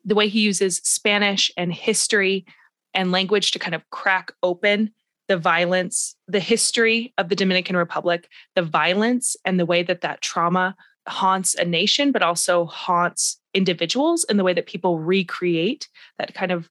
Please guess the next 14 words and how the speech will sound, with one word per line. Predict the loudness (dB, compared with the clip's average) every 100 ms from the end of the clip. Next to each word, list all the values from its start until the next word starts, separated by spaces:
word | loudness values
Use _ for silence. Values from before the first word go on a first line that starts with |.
| -8
violence. | -2 0 0 0 0
I |
mean, | 2 2
it | 0
is, | 0 -2 -8 _ _ _
it's | -4 -2
a |
beautiful | -2 0 2 2 0 0 0
but | -2 -8
funny | -2 2 2 2 0 -4
and | -4
smart, | -2 0 2 0 0
amazing | 0 0 0 0 0
book. | 0 -2 -6